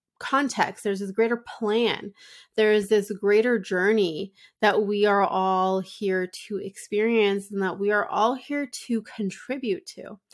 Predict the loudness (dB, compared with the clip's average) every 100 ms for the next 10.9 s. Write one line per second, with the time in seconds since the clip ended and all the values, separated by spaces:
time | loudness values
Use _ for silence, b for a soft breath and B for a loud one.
0 | B B B 2 2 2 2 2 0 2
1 | 2 2 0 -4 -4 -6 -2 0 0 2
2 | 2 2 0 0 -2 -2 0 0 -4 -6
3 | -6 -6 -8 -10 -12 -16 B B B B
4 | 6 6 6 4 2 0 0 -2 -4 0
5 | 0 0 -2 2 6 6 4 -4 -6 _
6 | 4 4 2 0 2 0 -4 -10 -10 -8
7 | -6 -4 -2 -2 -2 0 -2 2 2 2
8 | -2 -4 -6 -6 -8 -8 -8 -4 -4 -2
9 | -4 -4 -4 -4 -6 -8 -4 0 0 0
10 | -2 -2 -2 -4 -8 -6 -2 -4